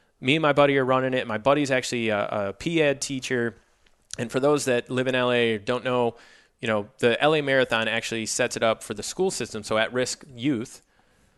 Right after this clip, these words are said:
they have twenty-five hundred kids run. Like, when I mean kids, I'm talking middle school, junior high, and high school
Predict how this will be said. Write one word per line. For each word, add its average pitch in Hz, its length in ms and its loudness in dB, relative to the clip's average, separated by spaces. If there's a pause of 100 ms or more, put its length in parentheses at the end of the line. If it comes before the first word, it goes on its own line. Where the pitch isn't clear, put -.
(160)
they 139 100 2
have 143 100 -2
twenty-five 180 640 -2
hundred 123 280 -4
kids 98 400 -6
run. 104 300 -2 (200)
Like, 107 180 -4
when 135 100 -2
I 139 100 0
mean 127 240 -6
kids, 107 340 -2
I'm 107 140 -6
talking 107 520 -6
middle 135 300 0
school, 151 500 -4 (840)
junior 131 320 -2
high, 117 340 2
and 101 160 -8
high 117 160 -2
school 98 480 -6